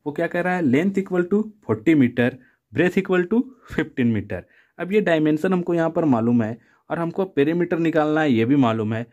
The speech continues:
और पेरीमीटर किस चीज़ का निकालना है, रेक्टेंगल का निकालना है,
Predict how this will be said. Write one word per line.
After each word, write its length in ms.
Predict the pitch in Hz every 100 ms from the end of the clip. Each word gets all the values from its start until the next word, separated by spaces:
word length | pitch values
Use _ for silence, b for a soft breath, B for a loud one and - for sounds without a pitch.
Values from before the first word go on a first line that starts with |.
| b -
और 80 | 170
पेरीमीटर 480 | - 165 175 180 185
किस 240 | 175 -
चीज़ 160 | 180 170
का 100 | 180
निकालना 360 | 175 175 180
है, 80 | 190
रेक्टेंगल 540 | 156 151 - 147 160 160
का 120 | 156
निकालना 480 | 143 135 131 131 131
है, 200 | 175